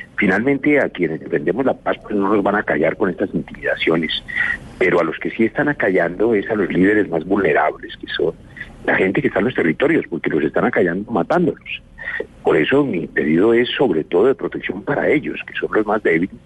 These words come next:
los más vulnerables. Y lo que vamos a hacer es acudir a la Corte Interamericana de Derechos Humanos a pedir unas medidas cautelares y alertarlos sobre lo que está pasando, porque esto no es un asunto de manzanas podridas, de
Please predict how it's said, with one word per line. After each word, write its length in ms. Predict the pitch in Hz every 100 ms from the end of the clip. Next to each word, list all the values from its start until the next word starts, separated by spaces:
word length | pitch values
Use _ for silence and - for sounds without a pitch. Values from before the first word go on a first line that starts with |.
| -
los 100 | -
más 160 | 73
vulnerables. 680 | - - 80 73 - - - - - - - - -
Y 160 | - 101
lo 140 | 98
que 100 | 98
vamos 300 | 92 135 -
a 40 |
hacer 360 | - - 101 110 - - - - - - - -
es 140 | -
acudir 320 | 113 - 85
a 60 | 104
la 80 | -
Corte 240 | - 113
Interamericana 560 | 98 82 71 69 78 92
de 60 |
Derechos 300 | 73 - -
Humanos 360 | - 67 - - -
a 60 |
pedir 320 | - 76 - -
unas 160 | 95
medidas 240 | 87 76 87
cautelares 680 | 78 71 71 - 65 73 - - - - - - - - - -
y 100 | 73
alertarlos 580 | 71 76 - 85 131
sobre 200 | 131 98
lo 80 | 82
que 60 | -
está 120 | -
pasando, 380 | 120 120 127 139
porque 220 | 113 127
esto 180 | 123 156
no 160 | 147
es 100 | 143
un 80 | 151
asunto 640 | 139 135 135 131 127 117 - - -
de 80 | 82
manzanas 400 | 80 90 101 123
podridas, 640 | 87 78 95 107 87 80
de 300 | - - 71